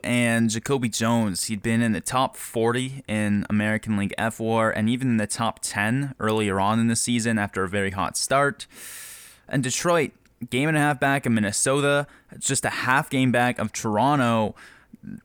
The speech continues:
Kinda tough for a team that they do have other bats, and guys like Victor Reyes have been stepping up, especially of late, but they kinda needs all the guys that they've got.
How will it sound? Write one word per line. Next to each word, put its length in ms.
Kinda 260
tough 280
for 140
a 60
team 480
that 240
they 100
do 200
have 120
other 200
bats, 440
and 100
guys 260
like 160
Victor 320
Reyes 420
have 120
been 140
stepping 440
up, 180
especially 640
of 140
late, 500
but 340
they 440
kinda 360
needs 600
all 160
the 100
guys 280
that 160
they've 180
got. 320